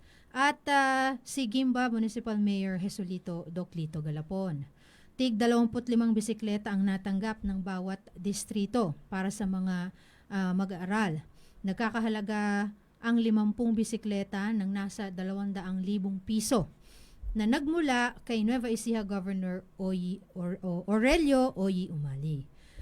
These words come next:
Iginawad din ni Mayor Galapon sa, ah, tanggapan ang karagdagang limampung libong piso para dumami pa ang mga benepisyaryo o makakatanggap na mga batang, ah,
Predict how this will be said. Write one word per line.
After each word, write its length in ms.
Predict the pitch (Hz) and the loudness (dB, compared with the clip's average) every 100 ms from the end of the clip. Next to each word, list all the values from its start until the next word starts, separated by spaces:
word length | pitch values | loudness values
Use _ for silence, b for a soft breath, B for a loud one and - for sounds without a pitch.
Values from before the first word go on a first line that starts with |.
| B B - | B B -12
Iginawad 560 | - 311 349 370 403 392 | -2 2 4 6 6 6
din 160 | 302 | 4
ni 100 | 320 | 4
Mayor 280 | 294 294 302 | 4 4 2
Galapon 800 | 262 262 262 240 262 269 262 202 175 175 | 2 0 0 0 0 2 4 2 0 -6
sa, 580 | - 240 226 214 196 196 b b b | -4 0 2 2 0 -4 b b b
ah, 340 | - 220 208 208 - _ | -2 0 0 -2 -10 _
tanggapan 640 | - 247 254 262 269 262 240 | 2 4 4 2 2 2 2
ang 180 | 226 233 | 2 0
karagdagang 760 | 240 240 208 240 226 233 226 | 0 -2 0 0 2 2 2
limampung 580 | 226 233 240 247 294 277 | 2 4 6 4 6 6
libong 360 | 269 269 254 | 6 6 6
piso 460 | 247 240 226 240 165 - - - | 6 4 2 2 0 -4 -14 -2
para 240 | 247 269 | 0 2
dumami 440 | 226 233 247 339 311 | 2 4 4 2 -2
pa 260 | 269 254 | 0 -2
ang 180 | 247 233 | 0 0
mga 220 | 226 214 | 2 2
benepisyaryo 840 | 208 202 208 208 202 214 190 190 185 | 0 0 0 -2 -6 -4 -2 -2 -2
o 80 | |
makakatanggap 800 | 196 220 226 202 208 220 220 190 - b b b | 0 0 0 -6 -4 0 0 0 -4 b b b
na 120 | 233 | 0
mga 260 | 226 233 226 | 2 4 2
batang, 580 | 185 233 233 - 247 247 | 0 0 0 0 2 4
ah, 340 | 240 214 208 | 4 4 2